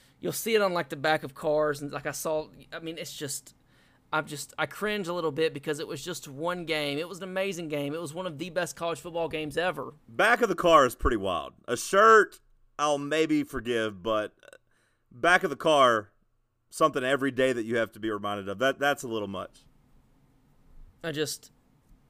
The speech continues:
Speaker 1: you know, I don't know. I don't know. I, I'm sitting here, I'm looking at, I have a, I have a picture hung up, a pho-, uh, a photograph of, of Travis Stevens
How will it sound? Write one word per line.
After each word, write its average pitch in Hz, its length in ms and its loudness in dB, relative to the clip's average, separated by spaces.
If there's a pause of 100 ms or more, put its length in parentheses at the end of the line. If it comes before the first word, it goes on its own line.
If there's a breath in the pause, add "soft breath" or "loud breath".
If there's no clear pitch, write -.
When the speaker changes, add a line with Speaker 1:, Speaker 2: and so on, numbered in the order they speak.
(600)
Speaker 1:
you 165 100 -6
know, 123 320 -10 (560)
I 160 120 -2
don't 139 160 -4
know. 131 240 -12 (120)
I 202 100 -2
don't 202 100 -4
know. 160 180 -4
I, 208 140 -6
I'm 226 120 -6
sitting 254 280 -6
here, 214 260 -2 (300)
I'm 190 200 -6
looking 233 360 -4
at, 170 240 -4
I 160 80 -4
have 180 200 -4
a, 160 120 -6 (100)
I 165 60 -4
have 185 260 -6 (100)
a 160 60 -10
picture 156 600 -10
hung 139 220 -10
up, 120 380 -8 (800)
a - 40 -20
pho-, - 180 -12
uh, 131 280 -6 (1120)
a 131 40 -20
photograph 123 640 -8
of, 101 80 -20 (100)
of 139 100 -20
Travis 127 320 -8
Stevens 120 680 -16